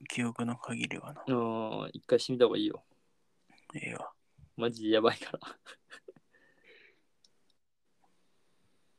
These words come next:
Speaker 1: 遠慮しとくかな。
Speaker 2: ま、なるべくならせん方がいいっすね。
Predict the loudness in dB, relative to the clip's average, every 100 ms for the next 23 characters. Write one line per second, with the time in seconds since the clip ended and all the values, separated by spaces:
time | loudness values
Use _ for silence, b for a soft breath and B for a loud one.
0 | _ _ B B B B B B B B
1 | B _ _ -20 _ -8 -8 -8 -10 -6
2 | -6 -6 -4 -6 -6 -8 -4 -4 -2 -4
3 | -6 -14 b b b b b _ _ _
4 | -10 -8 -4 2 8 10 10 10 8 6
5 | 4 2 4 4 6 4 0 -8 -8 -8
6 | -8